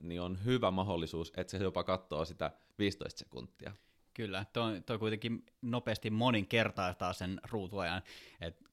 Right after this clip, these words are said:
Speaker 2: kun me aikaisemmin puhuttiin, niin se, se oli aika hyvin sanottu, että sosiaalisessa mediassa kilpaillaan ruutuajasta.
Speaker 1: Mm.
Speaker 2: Niin, niin sitähän se on, että jos sä postaat kuvan,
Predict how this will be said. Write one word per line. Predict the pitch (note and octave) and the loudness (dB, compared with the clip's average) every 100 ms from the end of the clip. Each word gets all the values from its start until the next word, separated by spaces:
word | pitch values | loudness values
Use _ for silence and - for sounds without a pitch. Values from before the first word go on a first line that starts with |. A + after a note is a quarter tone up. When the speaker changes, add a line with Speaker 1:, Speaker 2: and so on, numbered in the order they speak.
| _ | _
Speaker 2:
kun | G#2 | -2
me | G#2+ | 2
aikaisemmin | A2 A2+ G#2+ G2 | 2 0 -2 -4
puhuttiin, | - G2 F#2+ - E2+ | -4 -4 -4 -6 -6
niin | E2+ E2+ - - - - - | -4 -6 -10 -20 -20 -16 -12
se, | - A2+ | -4 -2
se | A#2+ | 2
oli | A2+ | 2
aika | A#2+ | 2
hyvin | A2+ A#2 G#2 | 0 0 0
sanottu, | C3 B2 G#2 - | 2 2 0 -4
että | E2 - F2 F2 - _ _ - | -6 -4 -6 -6 -10 _ _ -6
sosiaalisessa | B2 B2 G2+ F#2+ - F#2+ | -2 0 0 -2 -4 -2
mediassa | G2 F#2+ F#2 - F2 - | 0 0 -2 -4 -6 -2
kilpaillaan | B2+ A2 - E2+ E2+ F2 E2+ - | 0 2 2 -2 0 -2 -4 -8
ruutuajasta. | - G#2+ A2+ F#2 F#2 E2+ D2 - - - _ | -10 -4 -4 -4 -4 -2 -2 -6 -10 -14 _
Speaker 1:
Mm. | - G2+ E2+ | -4 -2 -2
Speaker 2:
Niin, | F#2 F#2 F2 - | -2 -4 -4 -4
niin | A2 | -4
sitähän | G2+ B2+ G#2+ G#2 | 0 -2 0 -2
se | G#2+ | 0
on, | A2 B2+ F2 - | 2 2 0 -4
että | F2+ - G2 - _ _ _ | -8 -6 -8 -8 _ _ _
jos | B2+ B2+ | -8 -4
sä | A2+ | -4
postaat | - G2 F#2 - | -4 -6 -6 -6
kuvan, | D3+ B2 G2 | -4 0 0